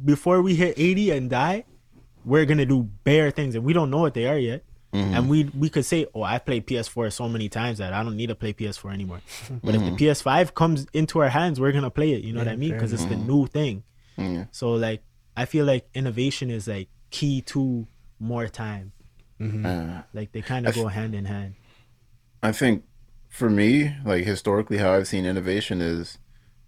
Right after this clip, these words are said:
Speaker 2: innovation stems from struggle. So those who are struggling the most innovate the most,
Speaker 1: Mm-hmm.
Speaker 2: because at the end of the day, when things are going well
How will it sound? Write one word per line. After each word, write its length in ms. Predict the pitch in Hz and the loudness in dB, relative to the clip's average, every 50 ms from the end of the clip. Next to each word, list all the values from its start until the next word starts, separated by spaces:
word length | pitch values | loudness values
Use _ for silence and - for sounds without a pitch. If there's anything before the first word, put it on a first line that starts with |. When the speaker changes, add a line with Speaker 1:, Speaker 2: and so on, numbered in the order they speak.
| - - _ _ - - _ _ - _ _ - - | -20 -20 _ _ -20 -20 _ _ -20 _ _ -4 0
Speaker 2:
innovation 600 | 107 101 101 95 95 92 98 95 - 110 95 90 | 0 2 2 2 2 2 2 2 0 -2 -2 -2
stems 400 | - - - 90 90 85 87 80 | -2 0 2 2 2 2 0 -4
from 500 | - - 82 80 76 65 58 60 62 - _ - | -6 -2 0 0 0 0 -4 -10 -12 -14 _ -18
struggle. 580 | - - - 82 82 80 71 60 - - - - _ _ _ _ _ - - - - - - - - _ _ _ _ | -16 -6 0 2 2 2 2 -2 -8 -10 -12 -16 _ _ _ _ _ -20 -20 -20 -20 -20 -20 -20 -20 _ _ _ _
So 200 | - - 82 80 | -4 -2 -2 0
those 400 | 76 87 90 95 98 98 95 98 | 2 4 4 4 4 2 -2 -2
who 120 | 101 98 | -2 -2
are 80 | 87 85 | -2 -2
struggling 480 | - - 98 92 95 95 98 95 92 | -2 0 0 0 0 0 -2 -4 -2
the 40 | 92 | -2
most 380 | 92 92 92 98 117 120 - - - | 0 0 0 0 0 -2 -6 -8 -8
innovate 380 | 82 85 82 78 60 58 - - | -6 -6 -4 -4 -6 -8 -8 -8
the 80 | - | -10
most, 400 | 62 57 50 57 - - - - | -8 -8 -8 -8 -10 -12 -16 -20
Speaker 1:
Mm-hmm. 680 | _ _ - - - _ _ _ _ _ _ - - - | _ _ -20 -20 -20 _ _ _ _ _ _ -14 -10 -8
Speaker 2:
because 640 | 107 98 101 87 80 76 73 - - - - _ _ _ _ _ _ _ _ _ _ _ - _ _ _ _ _ _ _ _ | -4 -2 0 0 0 -2 -4 -8 -12 -18 -20 _ _ _ _ _ _ _ _ _ _ _ -20 _ _ _ _ _ _ _ _
at 160 | - 92 92 90 | 0 0 2 2
the 80 | 95 | 2
end 140 | 95 98 95 | 2 2 2
of 40 | 95 | 2
the 100 | 92 90 | 0 0
day, 420 | 87 90 90 92 98 104 120 135 - _ _ - | 2 4 4 4 4 2 0 -4 -8 _ _ -4
when 560 | - 92 90 90 87 87 85 82 87 107 - _ - - - - - | 0 4 4 4 4 4 0 -2 -4 -6 -12 _ -20 -20 -20 -20 -8
things 400 | - - 104 104 104 104 101 101 | 0 2 4 4 4 4 2 2
are 100 | 92 87 | 0 0
going 360 | 92 92 92 92 90 87 87 | 2 4 4 4 4 2 2
well 480 | 85 85 87 90 95 101 110 117 123 | 2 4 4 4 4 2 2 -2 -6